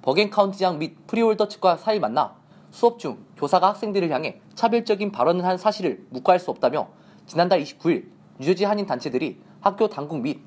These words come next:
정치권에 전달한 요구 사항들에 전적으로 동의하고, 한인 시의원들도 같은 요구를 한다고 밝혔습니다.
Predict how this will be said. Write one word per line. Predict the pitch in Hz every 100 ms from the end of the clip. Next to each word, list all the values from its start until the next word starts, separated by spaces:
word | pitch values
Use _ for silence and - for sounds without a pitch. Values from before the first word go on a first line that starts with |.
| - -
정치권에 | - 143 180 196 196
전달한 | 156 143 175 147
요구 | 127 170
사항들에 | 160 151 131 147 - - -
전적으로 | 143 147 190 190 185
동의하고, | 139 180 165 98 - - - -
한인 | - 226 226
시의원들도 | 226 220 202 151 131 123 -
같은 | - - 185
요구를 | 131 160 190
한다고 | 185 123 101
밝혔습니다. | 117 120 - 131 104 85